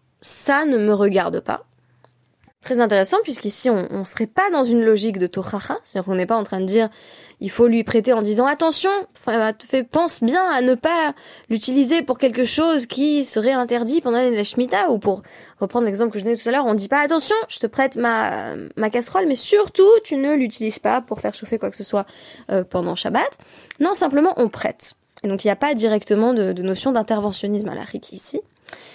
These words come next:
Euh, très intéressant. D'ailleurs, peut-être que le présupposé, d'ailleurs, que le Am Haaretz a,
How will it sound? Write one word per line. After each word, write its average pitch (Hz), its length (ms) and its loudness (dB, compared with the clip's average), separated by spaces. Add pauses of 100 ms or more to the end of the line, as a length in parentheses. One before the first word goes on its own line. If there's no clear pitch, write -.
(320)
Euh, 185 120 -6
très - 160 -2
intéressant. 190 480 -2
D'ailleurs, 311 180 2
peut-être 254 240 0
que - 80 -2
le 190 60 2
présupposé, 220 560 2
d'ailleurs, 208 240 0
que 220 100 0
le 202 80 0
Am 202 160 0
Haaretz 202 420 -2
a, - 120 -10